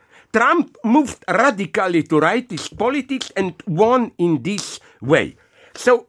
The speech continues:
what was Bernie Sanders' message? He said it explicitly. He said that, uh,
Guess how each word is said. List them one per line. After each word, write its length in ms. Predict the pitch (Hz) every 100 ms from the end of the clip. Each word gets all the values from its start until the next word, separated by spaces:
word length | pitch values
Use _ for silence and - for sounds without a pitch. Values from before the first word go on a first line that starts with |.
| _
what 260 | 175 302 254
was 260 | 190 - -
Bernie 300 | 139 220 190
Sanders' 520 | - 170 185 143 -
message? 440 | 127 117 - - -
He 140 | 156
said 360 | - 214 220 175
it 200 | - - _ _ _
explicitly. 1000 | 262 - - - 104 - 80 - - 92 - - -
He 120 | 196
said 380 | 202 262 285 190
that, 260 | 180 - -
uh, 160 | 160